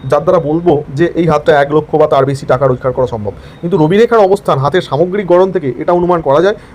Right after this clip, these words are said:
যে এই হাত কিন্তু খুব তাড়াতাড়ি, সেটা দু হাজার পঁচিশ বা ছাব্বিশ সালও হয়ে যেতে পারে, কর্মসংস্থানের ইঙ্গিত কিন্তু দিচ্ছে। বাঁ হাতের অন্তত সেই ধরনেরই সম্ভাবনা সব থেকে বেশি। ফলে কেমন বেতনের? এই হাতটায় সম্ভবত চল্লিশ থেকে পঁয়তাল্লিশ হাজার টাকার ভারতীয় মুদ্রায় চাকরি হওয়া সম্ভব। দু হাজার পঁচিশে যদি নাও হয়,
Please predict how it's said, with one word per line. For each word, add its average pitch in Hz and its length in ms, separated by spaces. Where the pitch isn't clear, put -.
যে 156 100
এই 185 260
হাত 165 180
কিন্তু 180 200
খুব 247 220
তাড়াতাড়ি, 165 360
সেটা 151 160
দু 139 100
হাজার 147 180
পঁচিশ 180 320
বা 180 120
ছাব্বিশ 151 320
সালও 160 180
হয়ে 143 100
যেতে 127 120
পারে, 139 200
কর্মসংস্থানের 180 600
ইঙ্গিত 139 280
কিন্তু 156 200
দিচ্ছে। 143 300
বাঁ 151 220
হাতের 196 180
অন্তত 175 300
সেই 175 140
ধরনেরই 175 280
সম্ভাবনা 160 360
সব 156 160
থেকে 143 160
বেশি। 113 240
ফলে 214 160
কেমন 160 280
বেতনের? 160 280
এই 202 120
হাতটায় 208 280
সম্ভবত 175 460
চল্লিশ 208 280
থেকে 247 160
পঁয়তাল্লিশ 165 380
হাজার 185 180
টাকার 185 180
ভারতীয় 139 340
মুদ্রায় 160 260
চাকরি 156 280
হওয়া 165 140
সম্ভব। 170 280
দু 135 60
হাজার 160 240
পঁচিশে 202 280
যদি 220 180
নাও 151 220
হয়, 196 140